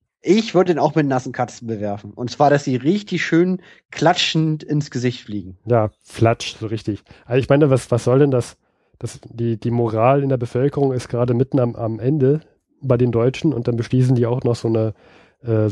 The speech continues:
Speaker 2: das, das Billardtuch einfach wegzunehmen.
Speaker 1: Ja, weißt du, so ein richtiger Billardtisch,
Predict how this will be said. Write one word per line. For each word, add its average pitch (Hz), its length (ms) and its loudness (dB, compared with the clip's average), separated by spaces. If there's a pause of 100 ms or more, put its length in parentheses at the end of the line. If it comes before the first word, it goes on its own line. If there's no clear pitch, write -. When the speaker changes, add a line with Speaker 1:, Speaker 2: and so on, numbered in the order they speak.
Speaker 2:
das, - 220 -6
das - 160 -2
Billardtuch 127 580 2
einfach 104 280 -6
wegzunehmen. 98 500 -12 (880)
Speaker 1:
Ja, 101 360 -4 (160)
weißt 151 160 2
du, 143 40 -4
so 135 80 4
ein 131 60 4
richtiger 151 380 2
Billardtisch, 175 880 0